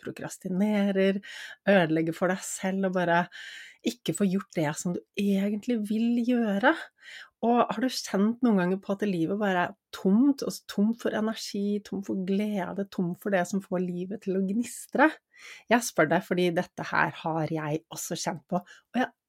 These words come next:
ante ikke at det faktisk var noe som jeg kunne gjøre selv. Altså, faktisk hele nøkkelen til å få endret det ligger inne i meg, ligger inne i deg. Du har alt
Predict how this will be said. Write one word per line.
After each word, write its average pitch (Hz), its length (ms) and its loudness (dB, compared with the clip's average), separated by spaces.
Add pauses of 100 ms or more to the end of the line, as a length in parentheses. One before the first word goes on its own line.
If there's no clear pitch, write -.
ante 175 460 -2
ikke 214 140 -8
at 214 100 -8
det 202 60 -10
faktisk 190 420 -4 (100)
var 165 300 0
noe 160 320 2 (260)
som 185 160 -2
jeg 156 460 -2
kunne 180 180 0
gjøre 160 200 -2
selv. 190 440 0
Altså, 190 300 0 (100)
faktisk - 460 -8 (340)
hele 156 320 2
nøkkelen 165 380 -2 (340)
til 165 300 -2 (100)
å 175 80 -8
få - 220 -4 (100)
endret 147 380 -4
det 160 120 4 (460)
ligger 160 540 0 (180)
inne 156 380 -2 (100)
i 160 200 -2 (200)
meg, 226 220 2 (100)
ligger 165 320 -2
inne 160 200 -6
i 160 60 -12 (140)
deg. 240 420 2
Du 196 200 2
har - 180 -4
alt 196 240 -2